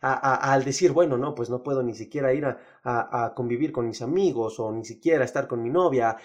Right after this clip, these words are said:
O sea, obviamente no, no se trata de esclavizarte tampoco. Se trata de tener compromiso, de tener disciplina,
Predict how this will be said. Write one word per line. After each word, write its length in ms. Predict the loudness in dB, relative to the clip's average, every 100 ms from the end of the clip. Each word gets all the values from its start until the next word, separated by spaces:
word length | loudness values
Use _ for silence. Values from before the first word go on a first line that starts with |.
| -12
O 80 | -4
sea, 240 | 0 2
obviamente 520 | 2 -2 0 0 0 -2
no, 220 | 0 0
no 80 | -2
se 140 | -4
trata 280 | -2 0 0
de 80 | -2
esclavizarte 720 | -2 -4 -4 -4 -2 -2 -6
tampoco. 640 | -14 -4 -4 -4 -10 -14
Se 180 | -2 -2
trata 300 | 0 0 2
de 100 | 2
tener 320 | 0 -2 -2
compromiso, 720 | -2 -4 -2 -2 0 -2 -2 -6
de 80 | -4
tener 300 | -2 -2 -2
disciplina, 800 | -4 -6 -10 -2 0 2 0